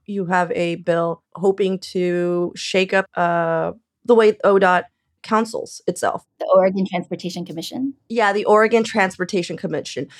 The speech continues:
Speaker 1: Does that have anything to do with O dot, or is that the governance that, uh, oversees O dot?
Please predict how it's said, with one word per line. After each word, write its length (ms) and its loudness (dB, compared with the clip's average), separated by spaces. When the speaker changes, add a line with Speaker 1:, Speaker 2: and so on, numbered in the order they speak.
Speaker 1:
Does 160 2
that 140 4
have 160 2
anything 280 2
to 60 4
do 220 2
with 140 4
O 160 6
dot, 300 2
or 60 2
is 80 0
that 160 2
the 80 2
governance 760 0
that, 260 2
uh, 260 -2
oversees 520 0
O 100 4
dot? 280 0